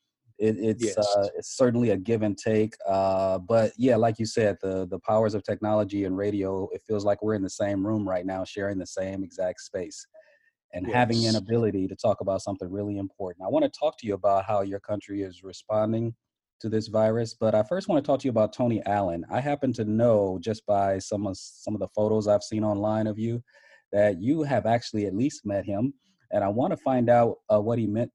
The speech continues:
Speaker 1: to you. Can you talk to us a little bit about, uh, what you know about the life of the great drummer from Fela Kuti's band, Tony Allen,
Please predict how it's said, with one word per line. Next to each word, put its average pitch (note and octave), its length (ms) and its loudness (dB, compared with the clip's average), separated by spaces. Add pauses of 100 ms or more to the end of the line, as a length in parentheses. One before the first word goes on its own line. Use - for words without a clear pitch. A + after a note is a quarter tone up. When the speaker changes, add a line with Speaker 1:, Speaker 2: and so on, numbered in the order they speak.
Speaker 1:
to G#2+ 120 -8
you. F2+ 240 -2
Can A#2+ 120 0
you A#3+ 100 0
talk D#3 240 -2
to D3 60 0
us C#3 120 -2
a C3 40 -2
little B2+ 220 0
bit A#2+ 180 0
about, A2 460 4
uh, G2+ 260 4
what A2+ 240 -4
you A2 60 -4
know A2+ 80 0
about G#2 200 2
the F#2 80 -2
life G2 400 0
of F#2 260 -2
the F2+ 120 -6
great G#2+ 320 -2
drummer G#2 580 -2
from F#2 200 -6
Fela G#2 360 0
Kuti's A#2+ 320 -2
band, F#2 400 -4
Tony B2 400 -2
Allen, F#2+ 320 0